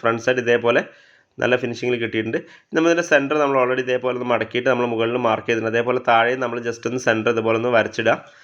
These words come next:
കാരണം നമുക്ക് സെൻറ്റർ ഇനി മാറിപ്പോകാൻ പാടില്ല. ഇനി അതിന് ശേഷം നമ്മുടെ നൈറ്റിയുടെ ഫ്രണ്ട് പീസ് ഇതേപോലെ എടുക്കുക. ഫ്രണ്ട് പീസിൽ നമ്മൾ സെൻറ്റർ ഇതേപോലെ ഒരു ലൈൻ വരച്ചെടുത്തിട്ടുണ്ട്. ഓക്കെ, നമ്മൾ മെഷർമെന്റ് ഒക്കെ മാർക്ക് ചെയ്യുമ്പോൾ ഇത്ര കട്ടിയിൽ വരക്കരുത്, നമുക്ക് നിങ്ങൾക്ക് കാണാൻ വേണ്ടിയിട്ടാണ് നമ്മൾ ഇതുപോലെ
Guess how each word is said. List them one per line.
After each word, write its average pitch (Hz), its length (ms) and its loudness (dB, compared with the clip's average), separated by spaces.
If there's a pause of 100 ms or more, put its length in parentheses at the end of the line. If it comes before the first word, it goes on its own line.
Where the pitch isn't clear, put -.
(220)
കാരണം 120 220 2
നമുക്ക് 120 220 -12
സെൻറ്റർ 123 260 0
ഇനി 131 160 0
മാറിപ്പോകാൻ 117 420 0
പാടില്ല. 110 260 0 (420)
ഇനി 180 180 2
അതിന് 170 240 -2
ശേഷം 143 280 -2
നമ്മുടെ 131 220 -4 (720)
നൈറ്റിയുടെ 120 400 0 (100)
ഫ്രണ്ട് 113 280 -2
പീസ് 131 200 -2
ഇതേപോലെ 117 300 2
എടുക്കുക. 156 300 0
ഫ്രണ്ട് 127 240 -2
പീസിൽ 147 300 -2
നമ്മൾ 131 140 4 (100)
സെൻറ്റർ 120 300 2
ഇതേപോലെ 117 380 0
ഒരു 175 60 2 (500)
ലൈൻ 147 240 2
വരച്ചെടുത്തിട്ടുണ്ട്. 107 680 -4
ഓക്കെ, - 160 -4 (100)
നമ്മൾ 131 220 0
മെഷർമെന്റ് 135 320 -2
ഒക്കെ 147 180 -4
മാർക്ക് 131 200 0
ചെയ്യുമ്പോൾ 135 220 -4
ഇത്ര 139 180 -4
കട്ടിയിൽ 127 340 -6
വരക്കരുത്, 120 420 -2 (240)
നമുക്ക് 113 240 0 (120)
നിങ്ങൾക്ക് 123 280 2
കാണാൻ 123 220 2
വേണ്ടിയിട്ടാണ് 123 360 -2
നമ്മൾ 117 160 -6
ഇതുപോലെ 120 240 -2